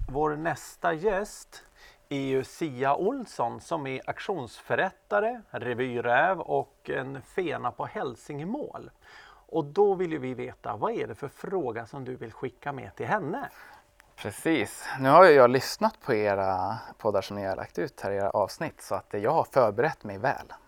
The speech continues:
Speaker 1: Mm.
Speaker 2: Nej, men frågan som jag vill skicka vidare, det handlar om, eh, Hälsingemålet, och att, eh, det delas ju i, eh,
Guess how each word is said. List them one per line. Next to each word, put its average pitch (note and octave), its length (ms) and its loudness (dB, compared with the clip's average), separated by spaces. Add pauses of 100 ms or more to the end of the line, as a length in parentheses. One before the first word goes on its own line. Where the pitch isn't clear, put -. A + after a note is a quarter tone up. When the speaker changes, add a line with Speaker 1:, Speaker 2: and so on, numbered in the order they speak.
(440)
Speaker 1:
Mm. A2+ 100 -12 (360)
Speaker 2:
Nej, B2+ 180 10
men D#3+ 240 6
frågan F#3+ 320 10
som D#3+ 120 0
jag D3 100 8
vill C3+ 180 6
skicka - 260 -6
vidare, G#2 260 4
det A2 100 4
handlar A2+ 380 0
om, G#2 260 -4
eh, G2+ 200 0 (1080)
Hälsingemålet, B2 920 0
och A#2 140 0
att, - 180 -4
eh, A2 100 4
det C3+ 120 4
delas C3+ 520 2
ju G#2 120 -2
i, G2+ 300 -8
eh, G2 140 -2